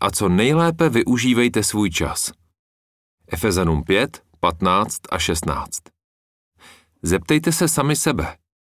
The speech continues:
Pokud nejde o nic urgentního, mohl bych si určit čas, kdy příchozí zprávy vyřídím, místo abych byl pořád ve střehu a vyřizoval je hned?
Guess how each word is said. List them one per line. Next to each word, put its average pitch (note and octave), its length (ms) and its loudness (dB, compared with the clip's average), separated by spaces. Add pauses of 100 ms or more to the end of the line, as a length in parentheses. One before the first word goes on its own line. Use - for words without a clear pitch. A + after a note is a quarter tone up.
(680)
Pokud B2 360 0
nejde A#2+ 380 2
o G#2+ 100 0
nic G#2+ 280 2
urgentního, G2+ 840 0 (680)
mohl F2+ 300 2
bych F#3 180 0
si - 140 0
určit A2+ 460 0
čas, A2+ 320 0
kdy F#2 260 0
příchozí G#2+ 540 0
zprávy G2+ 500 0
vyřídím, F2+ 680 0 (360)
místo A2+ 480 0
abych G2+ 240 0
byl F#2 240 2
pořád G2+ 480 0
ve D#2+ 140 0
střehu F#2+ 580 -2
a F2 60 2
vyřizoval E2+ 640 0
je E2 140 2
hned? D2+ 460 -4